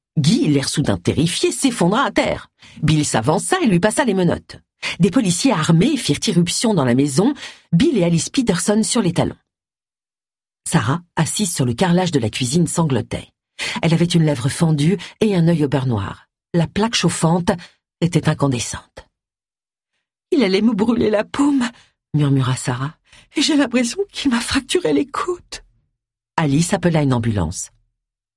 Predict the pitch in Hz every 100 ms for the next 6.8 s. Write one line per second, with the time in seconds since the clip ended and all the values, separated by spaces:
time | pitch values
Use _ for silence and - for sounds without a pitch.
0 | _ _ _ - - - 233 320 - -
1 | 196 240 220 - - _ - 226 269 277
2 | 156 - - 147 165 156 180 131 143 135
3 | 175 175 - - - 170 98 85 - -
4 | - - _ _ _ - - 151 147 156
5 | 139 139 240 160 131 139 131 156 160 117
6 | 117 - 180 165 123 117 208 247